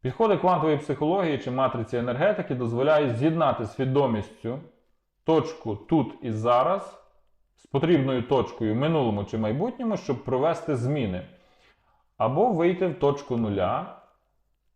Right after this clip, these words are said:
де все ваше життя, а може воно і не одне, буде розмотане одночасно. І там на ньому можна буде помітити емоційні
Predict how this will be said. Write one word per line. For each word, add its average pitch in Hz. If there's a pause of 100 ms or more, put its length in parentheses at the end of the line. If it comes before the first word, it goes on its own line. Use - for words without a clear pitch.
де 120
все 151
ваше 123
життя, 113
а -
може 120
воно 104
і 98
не 92
одне, 123 (480)
буде 202
розмотане 143
одночасно. 110 (600)
І 113
там 196
на 147
ньому 156
можна 120
буде 110
помітити 151
емоційні 113